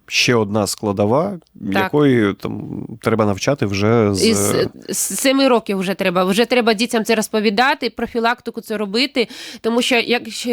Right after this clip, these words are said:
Speaker 2: я вже дивлюсь на досвіді, от ми приходили там спочатку до підлітків, розповідали, вони вже це знають, вже там їм десь писали.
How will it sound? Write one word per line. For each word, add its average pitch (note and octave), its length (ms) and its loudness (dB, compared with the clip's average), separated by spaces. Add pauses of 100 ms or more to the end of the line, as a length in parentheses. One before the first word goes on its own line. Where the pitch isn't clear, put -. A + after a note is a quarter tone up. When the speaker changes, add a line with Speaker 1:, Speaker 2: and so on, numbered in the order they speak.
(720)
Speaker 2:
я A#3 180 2
вже A#3 160 0
дивлюсь A3+ 420 2
на A3 120 2
досвіді, A#3 480 2
от G3 160 2
ми G#3+ 140 2
приходили G#3+ 600 2
там G3 160 -2
спочатку A3 440 -4
до G3 120 -2
підлітків, B3 520 -2
розповідали, G3 540 0
вони A3 180 4
вже F3+ 120 -4
це F3 160 -6
знають, F3+ 480 0
вже F#3+ 160 -2
там F#3+ 200 0
їм F3+ 140 0
десь F#3 160 -2
писали. G#3+ 580 0